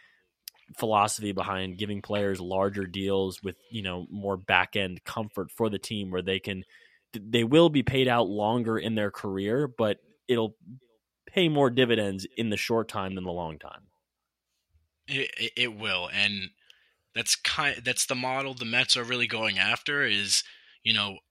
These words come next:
Speaker 2: we g-, we got a couple years. We have, there's a couple years of opportunity where we have Scherzer and Verlander and Correa and Lindor and Alonso and Nim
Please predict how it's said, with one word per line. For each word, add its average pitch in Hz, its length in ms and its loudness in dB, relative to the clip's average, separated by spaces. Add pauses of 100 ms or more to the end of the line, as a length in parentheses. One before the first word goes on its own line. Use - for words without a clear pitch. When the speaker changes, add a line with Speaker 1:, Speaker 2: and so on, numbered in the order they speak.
(200)
Speaker 2:
we 110 160 -4
g-, 113 180 -4
we 107 120 -6
got 110 180 4
a 113 60 4
couple 123 320 0
years. 143 440 2
We 98 120 -6
have, 101 100 -4
there's 104 160 2
a 101 60 -6
couple - 340 -4
years 117 320 2
of - 80 2
opportunity 110 720 0
where 117 200 -8
we 107 160 -4
have 104 400 2
Scherzer 107 600 6
and 101 160 -6
Verlander 98 800 -2
and 95 280 -6
Correa 107 480 2
and 98 160 -6
Lindor 104 480 -4
and 92 100 -6
Alonso 104 640 -4
and 92 160 -8
Nim 117 220 0